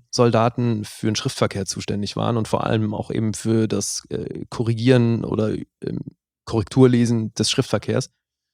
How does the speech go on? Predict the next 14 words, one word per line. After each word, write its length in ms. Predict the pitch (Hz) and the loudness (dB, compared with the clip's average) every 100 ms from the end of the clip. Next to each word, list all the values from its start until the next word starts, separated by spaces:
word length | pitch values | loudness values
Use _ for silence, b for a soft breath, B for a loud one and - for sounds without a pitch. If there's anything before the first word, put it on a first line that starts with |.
| _ _ _ _ | _ _ _ _
Und 300 | - 120 107 104 | 0 0 2 4
wenn, 320 | 110 110 113 | 4 4 0
äh, 480 | - 58 55 - - | -2 -2 -2 -4 -8
auf 200 | - 82 | -10 -2
so 100 | - | 2
einem 80 | 117 | 2
Brief 340 | 101 135 - | 4 2 2
dann 200 | - 113 | 4 2
alles 300 | - 120 113 | 4 4 4
in 60 | 107 | 0
Ordnung 440 | - 139 165 156 | 0 2 4 4
war 300 | 139 160 170 | 4 4 4
und, 320 | - 117 - - | 4 2 0 -2
äh, 160 | 110 | -2